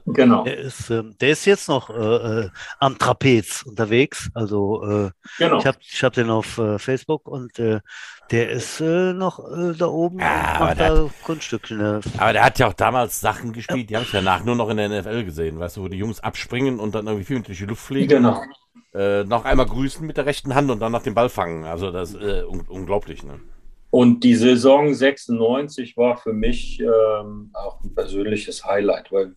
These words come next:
Speaker 1: weil wir da auch super gespielt haben und, äh, ich dann auch wahrscheinlich wie alle anderen echt schockiert war,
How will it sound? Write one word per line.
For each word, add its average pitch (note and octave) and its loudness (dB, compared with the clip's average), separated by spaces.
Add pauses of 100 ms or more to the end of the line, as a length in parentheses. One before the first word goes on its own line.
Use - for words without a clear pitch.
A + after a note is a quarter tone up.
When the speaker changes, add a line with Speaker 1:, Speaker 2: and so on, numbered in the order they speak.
(120)
Speaker 1:
weil F#2+ 0
wir F#2+ -2
da G2 6
auch F#2 2
super G#2 0
gespielt A#2+ 4
haben A2+ 6
und, G2+ -6
äh, G2 0 (400)
ich - -8
dann G#2 0
auch G#2 0
wahrscheinlich G#2 -4
wie G#2 -2
alle G#2 2
anderen G2+ 2
echt - -4
schockiert G#2 0
war, G2+ 4